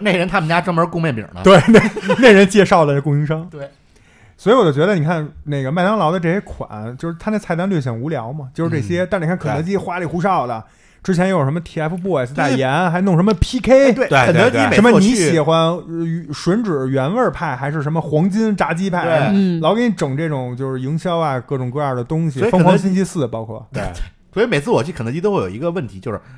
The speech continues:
Speaker 1: 我吃什么，我每次都会重新翻菜单儿，老，
Speaker 2: 挑花了眼。
Speaker 1: 老有不知道这什么玩意儿的东西。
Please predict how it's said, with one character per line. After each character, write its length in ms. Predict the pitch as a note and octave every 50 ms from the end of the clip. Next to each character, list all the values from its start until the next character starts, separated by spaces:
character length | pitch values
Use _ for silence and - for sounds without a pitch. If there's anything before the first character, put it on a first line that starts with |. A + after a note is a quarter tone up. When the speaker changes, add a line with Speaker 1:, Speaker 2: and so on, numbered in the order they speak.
| - _ _ _ _ _ _ _ _
Speaker 1:
我 120 | _ G2 F#2+
吃 340 | - - - - B3 C#4 B3
什 40 | C#3+
么， 80 | G2 - - _ _ _ _ _ _ _ _ _ _ _ _ _
我 100 | - G3
每 60 | D#3
次 80 | D#3 A3+
都 60 | C4+
会 40 | G#3+
重 240 | - - D#3+ G3
新 140 | - C#4+ D#4+
翻 180 | - - D#3 C#3
菜 140 | C3+ B2 F#2+
单 120 | F#2+ G2+
儿， 100 | G2+ G2+
老， 100 | G2+ F#2+
Speaker 2:
挑 200 | - - G#3 G3+
花 220 | - - G#3 F#3+
了 100 | F#3+ F3
眼。 60 | C3+ C3+
Speaker 1:
老 160 | C#3 F#3 C4
有 100 | C4 F#3
不 240 | A#2 - - E3+ G#3+
知 60 | B3
道 100 | B3 F#3
这 160 | E3+ - G3
什 160 | C3+ - -
么 80 | F3 A3
玩 80 | F#3+
意 60 | G#3+ A#3+
儿 160 | B3 F3+ A2
的 60 | G2+
东 180 | F#2+ F#2 F2+ E2
西。 160 | - F2